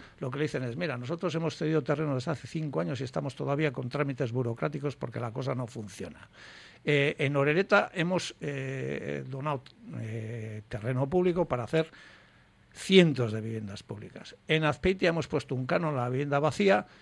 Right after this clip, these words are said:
que ha recuperado un veinticinco por ciento de momento de esa vivienda vacía para el mercado. Eso es lo que hace Euskal Herria Bildu. Y ahora le voy a decir una cosa que a mí me satisface enormemente.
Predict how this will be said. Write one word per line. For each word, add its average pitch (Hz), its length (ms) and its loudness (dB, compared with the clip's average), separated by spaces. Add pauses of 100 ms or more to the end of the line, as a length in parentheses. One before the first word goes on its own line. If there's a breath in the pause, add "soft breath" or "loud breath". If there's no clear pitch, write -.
(120)
que - 80 -4
ha 156 80 6
recuperado 156 580 4
un 151 100 -4
veinticinco 151 480 -2
por 127 140 -4
ciento 135 260 -6
de 113 140 -6
momento 123 600 0
de 123 100 -6
esa 135 140 -2
vivienda 147 280 2
vacía 151 320 -2
para 139 200 -2
el 113 100 -6
mercado. 117 500 0 (280 loud breath)
Eso - 160 -6
es 185 60 -2
lo 170 120 0
que 160 80 -4
hace 143 140 -4
Euskal 123 260 -6
Herria 117 240 -4
Bildu. 123 320 -4 (580 loud breath)
Y 156 160 4
ahora 202 220 8
le 196 80 6
voy 202 100 6
a 202 40 4
decir 202 120 0
una 175 160 2
cosa 180 240 -2
que 147 240 -4 (300)
a 147 100 -2
mí 180 120 -2
me 165 100 -2
satisface 139 500 -2
enormemente. 127 640 -4